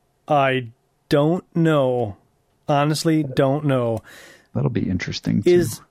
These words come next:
Speaker 1: so, uh,
Speaker 2: discover.
Speaker 1: this story is not in canon, but, um, is it in the right order? Or are we roughly in the right order?
Speaker 2: Uh, we're, we're,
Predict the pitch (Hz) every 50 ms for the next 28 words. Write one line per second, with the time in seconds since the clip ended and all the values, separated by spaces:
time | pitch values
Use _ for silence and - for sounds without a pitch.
0 | _ - 143 - 208 196 180 175 - - - - - - - 98 98 107 - 117
1 | - - 160 165 190 196 - - - - - - 214 208 208 196 170 151 147 143
2 | 131 117 143 143 139 139 143 - - 143 131 127 123 - - - - - - 196
3 | 196 190 165 131 117 117 117 117 127 - _ 139 127 135 135 131 131 - - -
4 | - - - - - - - _ _ _ _ _ _ - 135 123 120 117 117 117
5 | 113 113 110 117 - _ _ - 156 147 139 127 123 135 139 135 131 - _ _
6 | - 156 143 139 135 131 127 123 120 113 117 117 120 120 160 208 247 240 - _
7 | - - _ _ _ _ _ _ _ _ _ - 165 165 156 156 147 139 139 147
8 | 143 131 123 143 143 - - - 131 123 120 117 113 107 107 107 - 120 113 110
9 | 104 110 107 107 - _ _ - 151 165 165 165 170 170 170 185 185 196 208 208
10 | 208 208 208 202 202 196 196 196 196 196 190 - - _ _ _ - 170 202